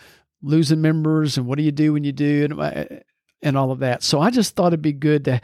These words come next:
I've been thinking about this subject anyway, to just, um, to, to share some from my own personal experience and situations that I know of. And, um, I hope this would be of help to somebody. And if you are a pastor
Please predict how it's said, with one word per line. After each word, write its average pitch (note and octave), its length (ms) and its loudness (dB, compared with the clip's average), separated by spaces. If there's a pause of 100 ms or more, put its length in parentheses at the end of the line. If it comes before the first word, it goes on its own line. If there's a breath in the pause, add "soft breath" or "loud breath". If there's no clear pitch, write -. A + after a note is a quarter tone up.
(200 loud breath)
I've E3+ 100 0
been G3 140 2
thinking G#3+ 260 2
about F3+ 260 2
this E3 160 2
subject D#3 440 0
anyway, D#3+ 540 2 (500 loud breath)
to C#3 120 -6
just, D#3 440 -2
um, C3 580 -4 (440)
to, C3+ 200 -6 (120)
to D3 100 -2
share D#3+ 640 4 (600)
some D#3 340 0
from D3 160 -2
my C#3 100 0
own D3+ 160 0
personal D3 340 0
experience D3 600 0
and B2+ 120 -4
situations C#3+ 560 -2
that C3 140 -2
I B2+ 100 -2
know F3+ 240 2
of. C#3+ 360 2 (600 loud breath)
And, C#3 320 2
um, C3+ 520 -2
I - 80 2
hope G#3 180 4
this D#3 180 -2
would D#3+ 80 -8
be D3 120 0
of B2+ 100 -4
help C3 220 -2
to - 80 -10
somebody. B2+ 380 -4
And C#3 100 -4
if D3 140 -2
you A3+ 240 2 (580 loud breath)
are C#3+ 140 0
a C3+ 40 -4
pastor G3 640 2